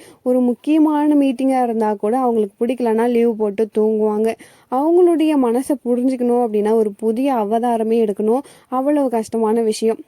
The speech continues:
அதே நேரத்துல ரொம்பவே ஜென்யூன், ரொம்பவே நேர்மையானவங்க. இது ஆணுக்கும் பெண்ணுக்கும் தனித்தனியா இருக்கும் அப்படிலாம் கிடையாது.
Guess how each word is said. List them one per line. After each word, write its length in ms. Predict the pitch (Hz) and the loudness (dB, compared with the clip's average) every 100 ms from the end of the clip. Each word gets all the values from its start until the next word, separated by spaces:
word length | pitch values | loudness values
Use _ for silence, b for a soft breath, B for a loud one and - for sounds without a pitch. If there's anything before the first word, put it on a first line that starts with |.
| - | -10
அதே 320 | 247 262 339 | -4 0 0
நேரத்துல 460 | 320 262 269 240 269 B B - | 0 -2 -2 -2 -2 B B -4
ரொம்பவே 480 | 277 302 330 320 | 0 0 2 0
ஜென்யூன், 480 | 247 247 247 269 240 - | 0 0 2 0 -2 -2
ரொம்பவே 640 | 240 254 285 269 285 302 | -2 0 0 0 0 2
நேர்மையானவங்க. 800 | 262 262 285 269 240 220 208 214 | 2 2 2 0 0 0 0 0
இது 220 | 214 220 | 0 0
ஆணுக்கும் 420 | 214 254 269 277 | 0 -2 -2 -4
பெண்ணுக்கும் 340 | 254 247 262 | -2 -2 -2
தனித்தனியா 580 | 240 226 233 247 240 240 | -2 -2 0 -2 0 0
இருக்கும் 260 | 240 233 226 | -2 -2 -2
அப்படிலாம் 240 | 214 214 | -2 -2
கிடையாது. 520 | 220 208 202 196 226 | -2 -2 -2 -2 -2